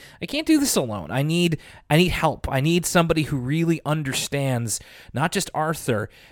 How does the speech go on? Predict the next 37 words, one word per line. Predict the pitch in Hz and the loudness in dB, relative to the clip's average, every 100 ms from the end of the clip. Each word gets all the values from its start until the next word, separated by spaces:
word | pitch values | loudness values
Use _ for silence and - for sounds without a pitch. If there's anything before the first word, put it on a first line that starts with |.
| - | -2
not | 165 - | 0 0
just | 202 214 | -4 -2
music, | 233 226 156 - - - - | 0 0 0 -4 -10 -12 -8
but | 143 _ 135 | -8 _ 0
Arthur-related | 160 165 180 156 151 147 135 120 | 0 0 0 0 2 2 0 0
music | 135 135 117 104 - | 0 2 2 -2 0
better | 131 131 | 0 2
than | 123 | 0
anybody | - 135 156 147 143 | -2 -2 0 0 0
else | 120 117 - | 0 -2 -2
that | 120 | -4
I | 107 107 | -4 -4
know. | 110 104 - - | -6 -6 -10 -8
And | 117 113 110 107 - | -4 -2 -4 -6 -10
you | 117 131 | -4 -2
may | 127 131 | -2 -4
have | 120 | -6
heard | - 135 123 | -4 -4 0
him | 151 180 - - - | 0 -2 -6 -20 -8
on | 123 117 107 | -2 -2 -2
the | 107 - | -4 -4
Arthur's | 123 156 170 185 170 | 0 0 0 -2 -2
Perfect | - 196 196 156 - | -4 -4 -4 -8 -6
Christmas, | 190 - 208 220 - - | -4 -4 -4 -4 -6 -6
uh, | 143 147 151 | -4 -2 0
album | 170 180 185 | 0 0 0
review. | 180 180 220 254 - _ _ _ | -2 0 -2 -2 -10 _ _ _
And | - 104 104 | -12 -10 -8
he's | 113 | -6
here | - 131 151 - | -2 2 2 0
once | 127 131 175 190 | 0 2 2 2
again. | 160 120 | 0 0
Who | 113 185 208 | 0 0 0
else | 180 185 | -2 -2
could | 143 165 | 0 -2
it | |
be | 170 139 110 | 0 0 -2